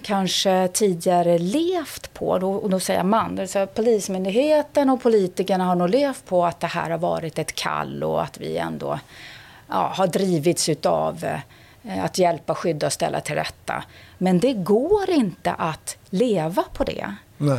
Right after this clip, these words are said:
Speaker 1: Och det går, när man också märker att man kan få, ehm, bra jobb, att man är attraktiv på arbetsmarknaden, eh, och, och man kan få en, en högre lön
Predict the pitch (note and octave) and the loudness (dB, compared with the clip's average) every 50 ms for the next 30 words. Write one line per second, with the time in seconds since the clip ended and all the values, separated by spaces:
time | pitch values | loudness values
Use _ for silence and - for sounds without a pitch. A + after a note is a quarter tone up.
0 | A2 B2+ - - G#3 G#3+ A#3 B3 A3+ G3 A3+ C4+ D4 D4 D4 - - A#3+ A3+ A3+ | -2 -4 -2 0 2 4 4 2 2 2 2 2 2 0 0 0 0 2 2 4
1 | A3 A3 G#3+ G3 F#3 - - - E4 D#4 C4 A3 G#3 G3 F3+ - - F#3+ F#3 F3+ | 4 4 4 2 2 2 0 2 2 4 4 4 2 0 0 0 2 2 2 2
2 | F3+ - - F3+ F3+ F3 - F3+ E3+ - - F3 F3 E3+ D#3+ D#3 D#3 - - - | 0 -2 -2 -2 -2 -2 -2 -4 -4 -4 -4 -2 -2 -2 -2 -4 -6 -10 -16 -20
3 | - - - - - - - - - - - _ - - - F3+ E3 D#3+ D3+ D3 | -20 -20 -20 -20 -20 -20 -20 -20 -20 -20 -20 _ -8 -2 0 0 2 2 2 0
4 | D3 C#3+ C#3 C3+ - - - _ - - - - - - - E3 D3 A3 F3+ E3+ | 0 -2 -2 -6 -10 -16 -20 _ -20 -20 -20 -20 -20 -18 -10 -6 -4 -2 2 4
5 | F3 G#3 C4 C#4+ C#4+ C#4 C4+ A3+ E3+ F#3 F#3+ G3 G3+ G#3 G3+ G3 G3 F3+ D#3 D3 | 4 4 6 4 4 4 2 2 2 2 4 4 4 2 0 -2 -4 -4 -6 -4
6 | - - E3 D#3+ D#3 D#3 E3 - - A#3+ C4+ - - - - C4 B3+ B3+ - A3+ | -2 0 0 2 2 0 -2 -2 -2 -4 -4 -4 -8 -2 0 0 0 0 2 2
7 | A3+ A3 A3 G#3 G#3 G#3 G3+ G3+ G3 F3+ F#3+ F#3 F3+ - - F#3+ F#3+ F#3 F3+ F3+ | 2 2 2 0 0 2 2 2 2 2 2 0 2 2 0 2 2 2 2 0
8 | F3+ - F3+ F3 F3+ F3 E3+ F3+ F3+ F3 F3 F3 F3 F3 - - - - - - | 0 -2 -2 0 0 2 4 4 4 4 4 2 0 -2 -4 -8 -16 -18 -18 -18
9 | - - - - F#3 - - F#3 E3+ D#3+ D#3+ D#3+ E3 - G3+ F3+ F3+ F3 - F#3 | -20 -16 -12 -10 -10 -6 -4 -2 0 0 0 -2 -2 0 0 2 2 2 0 0
10 | F3 E3 E3+ E3+ - E3 E3 - F3+ F3 E3 E3 F3 - - F3 D#3+ E3 C#3 D#3 | 0 0 0 0 -2 -4 -4 0 2 2 2 2 0 -2 -2 -2 -2 0 0 2
11 | F#3+ G3 G3 F#3 F3+ E3 F3 E3 F3 F3 E3+ F#3 G#3+ A3+ G#3+ F#3 E3 D#3 D3+ D#3 | 4 4 4 4 4 2 2 2 2 4 4 4 4 6 4 4 2 0 -2 -4